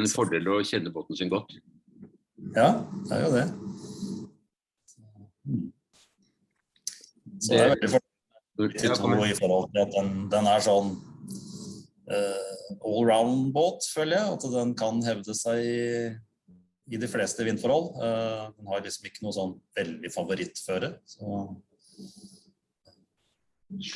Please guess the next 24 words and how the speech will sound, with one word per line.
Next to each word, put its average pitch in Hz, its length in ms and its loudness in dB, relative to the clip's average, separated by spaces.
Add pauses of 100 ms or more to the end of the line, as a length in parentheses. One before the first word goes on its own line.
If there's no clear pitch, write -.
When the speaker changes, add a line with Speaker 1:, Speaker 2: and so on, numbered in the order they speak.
(140)
Speaker 1:
Når 120 120 0
man 131 100 2
skal 139 120 2
seile 123 280 2
to, 113 220 0
så 127 160 2
er 117 80 2
det 113 80 0
kanskje 113 260 -2
fordel 87 320 -2
med 98 80 0
en 98 160 -2
genaker? 85 380 -4 (1700)
Speaker 2:
Ja, 160 140 8 (520)
det 127 120 4
er 131 160 6
det, 175 40 6
og 139 160 6
vi 117 140 6
er 113 160 6
jo 120 120 4 (680)
i - 480 -16
hvert 95 180 -4
fall, 107 440 -2